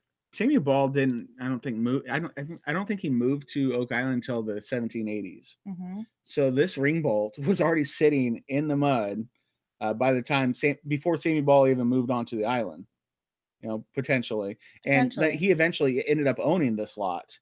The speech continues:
Speaker 2: Mm-hmm.
Speaker 1: where this was found. And so it's just crazy when you think about it in that perspective, like, man, this, this predates Samuel Ball and everything that he is said to have done on the island or maybe possibly found on the island.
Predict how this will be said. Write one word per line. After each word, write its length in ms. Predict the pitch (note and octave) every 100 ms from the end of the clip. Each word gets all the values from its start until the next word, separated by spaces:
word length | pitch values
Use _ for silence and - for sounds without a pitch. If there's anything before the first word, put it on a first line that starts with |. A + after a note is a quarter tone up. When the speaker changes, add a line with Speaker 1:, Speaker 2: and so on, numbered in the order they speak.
| _ _
Speaker 2:
Mm-hmm. 400 | G3+ F#3+ F#3+ G3+
Speaker 1:
where 180 | C3+ C3+
this 200 | B2+ -
was 160 | A#2+
found. 440 | - D#3+ C3 G#2 G2+ -
And 580 | B2 A#2+ A#2 A#2 A2+ -
so 340 | C3 A#2+ A#2 - -
it's 140 | - F#3
just 160 | G3
crazy 540 | - F3+ F3 D#3 C#3 C3
when 140 | C3+
you 100 | C3
think 220 | C3 C#3
about 220 | C3+ A#2+ A2+
it 60 | A2
in 80 |
that 180 | A#2+ A2+
perspective, 500 | A#2 - B2 A#2 A2
like, 300 | A2 G#2+ G#2+
man, 340 | C3+ E3 B2 G2 _ _ _
this, 240 | C4 - - E3+
this 180 | C#4
predates 640 | - B3 A3+ G#3 F#3+ F3+ -
Samuel 320 | - E3+ F3 C3+
Ball 480 | A#2+ B2+ D#3 G#3 - _ _ -
and 100 | C3+
everything 320 | E3 F3 E3
that 400 | D3 C3 A#2+ - - -
he 260 | C3+ D3 D3+
is 100 | C#3+
said 180 | D#3 D3
to 100 | D#3+
have 120 | C3+
done 240 | C3+ C3+ D3
on 100 | D3+
the 120 | D3
island 320 | D3+ D#3+ E3
or 160 | C3+ A2+
maybe 340 | A2+ B2 C3
possibly 540 | B2+ A#2 C3+ - A#2+
found 340 | A#2 A#2 C3 C#3+
on 100 | D3
the 120 | D3
island. 320 | D3 D#3 F3